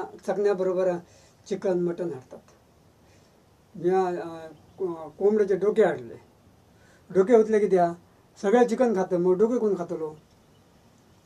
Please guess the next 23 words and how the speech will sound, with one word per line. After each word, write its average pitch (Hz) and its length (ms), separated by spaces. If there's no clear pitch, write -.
आहे 185 80
का 196 100
नाही? 123 160
ह्यो 175 100
मस्तपैकी 214 460
भाजून 180 340
घेतली 143 360
आणि 175 180
ह्यो 175 120
चकण्यासाठी. 190 600
आणि 208 300
माका 190 300
थोडी 226 180
मिरसांग 214 440
लागता, 156 380
मिरसांग 180 400
ही 143 60
काय 135 140
हाडली. 123 240
तोंडासून 190 360
पाणी 180 240
सुटलं 165 320
ना. 196 100